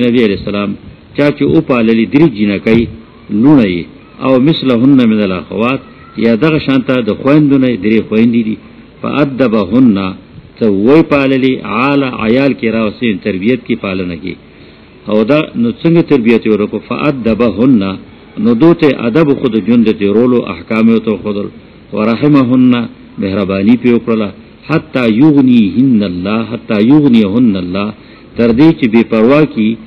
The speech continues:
دو الله. دو الله څنګه بې پروا کي؟ یعنی غټې شي، لوی شي، خو خاوند ته لاړ شي، مېړونو، مړونو ته لاړ شي، نو بې پروا شي په خپل کور باندې. تر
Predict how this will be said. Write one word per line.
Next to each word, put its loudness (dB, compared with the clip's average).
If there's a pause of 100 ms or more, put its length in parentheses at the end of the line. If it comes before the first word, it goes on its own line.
(480)
دو 6 (260)
الله. -6 (680)
دو 6 (100)
الله 2 (100)
څنګه 2
بې 2
پروا -2
کي؟ -10
یعنی 0 (100)
غټې 0
شي، -2
لوی 4 (100)
شي، -2 (480)
خو -6 (240)
خاوند 2
ته 2
لاړ 0
شي، -8
مېړونو، 2
مړونو 4
ته 0
لاړ -2 (120)
شي، -8 (340)
نو -2
بې 2 (100)
پروا 2
شي -2 (220)
په -4
خپل 0 (100)
کور 2
باندې. -4 (380)
تر -6